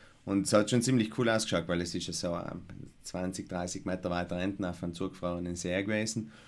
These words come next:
Und wer mit zugeschaut hat, hat voll geschnieben und es war schon ziemlich cool. Und dadurch,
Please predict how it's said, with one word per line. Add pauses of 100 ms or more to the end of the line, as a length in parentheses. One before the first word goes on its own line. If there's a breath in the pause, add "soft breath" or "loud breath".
(240 loud breath)
Und (100)
wer
mit
zugeschaut
hat,
hat
voll
geschnieben
und
es
war
schon
ziemlich (100)
cool. (600 loud breath)
Und
dadurch,